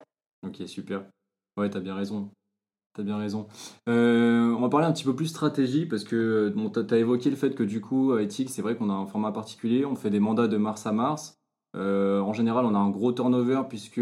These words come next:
bah, comme toi, on arrive en troisième année. En cinquième année, ensuite, c'est un petit peu plus complexe parce qu'on a tout de suite, euh,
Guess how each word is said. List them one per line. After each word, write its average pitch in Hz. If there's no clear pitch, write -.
bah, -
comme 113
toi, 135
on 123
arrive 104
en 107
troisième 113
année. 135
En 131
cinquième 110
année, 117
ensuite, 113
c'est -
un 87
petit -
peu 110
plus 101
complexe 120
parce 98
qu'on 107
a 110
tout 110
de 101
suite, 117
euh, 98